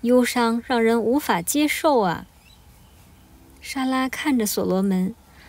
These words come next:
所罗门自始至终贯彻着他的哲学，不停地寻找让自己开心的事，这点他实在佩服。他希望自己能更像所罗门一些。“无法接受？”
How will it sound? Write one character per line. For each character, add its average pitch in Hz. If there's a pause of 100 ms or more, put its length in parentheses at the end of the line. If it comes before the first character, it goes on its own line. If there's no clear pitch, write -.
(100)
所 262
罗 277
门 311
自 330
始 202
至 240
终 302
贯 254
彻 226
着 190
他 208
的 196
哲 185
学， 185 (420)
不 349
停 254
地 285
寻 240
找 220
让 214
自 240
己 196
开 247
心 254
的 196
事， - (560)
这 247
点 180
他 233
实 208
在 254
佩 202
服。 - (360)
他 -
希 330
望 311
自 302
己 214
能 214
更 302
像 240
所 202
罗 180
门 185
一 180
些。 180 (1800)
“无 302
法 247
接 311
受？” 302